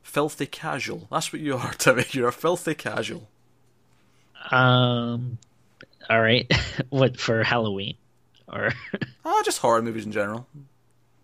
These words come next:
Speaker 2: Uh, no. <laughs> I've definitely seen more than you, but I was never,
Speaker 1: <laughs>
Speaker 2: uh,
Speaker 1: It's not,
Speaker 2: It's
Speaker 1: it's
Speaker 2: true.
Speaker 1: not the quantity, Timmy. It's not the quantity.
Speaker 2: Uh, how many have, have you watched, uh, for October, by the way?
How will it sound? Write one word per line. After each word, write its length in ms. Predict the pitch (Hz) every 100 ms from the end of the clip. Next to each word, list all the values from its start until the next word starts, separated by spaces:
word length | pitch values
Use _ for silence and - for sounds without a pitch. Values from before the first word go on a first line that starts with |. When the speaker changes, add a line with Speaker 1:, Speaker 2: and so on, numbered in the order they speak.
| -
Speaker 2:
Uh, 480 | 165 170 170 165 151 - -
no. 260 | 139 160 156
<laughs> 40 | 160 - - - - 214 - 240 -
I've 520 | 240 143 135 147 131 - 127
definitely 380 | 156 151 151
seen 260 | 127 127 113
more 160 | 110 104
than 160 | 101
you, 160 | 101 101
but 220 | 110 -
I 100 | 151
was 140 | 160 151
never, 320 | 170 170 165 233 - - -
Speaker 1:
<laughs> 340 | 220 - -
Speaker 2:
uh, 320 | 127 131 123 110 _ _ 214 196 _ - - - - -
Speaker 1:
It's 160 | 139
not, 100 | -
Speaker 2:
It's 160 | 160 -
Speaker 1:
it's 120 | 147
Speaker 2:
true. 60 | 151
Speaker 1:
not 140 | 165
the 60 | 190
quantity, 640 | - 185 151 127 - 110
Timmy. 380 | - - 95 101 120 _ _ _ _
It's 120 | - -
not 120 | 131
the 60 |
quantity. 500 | - 139 110 101 -
Speaker 2:
Uh, 80 | 120 - _ _ _ _ _ _ _
how 120 | 170
many 220 | 175 175
have, 160 | 175 156
have 240 | 151 156
you 100 | 147
watched, 300 | 147 151 -
uh, 140 | - 143
for 200 | - 143
October, 480 | 139 147 147 160 151
by 160 | 151
the 80 | 151
way? 260 | 156 165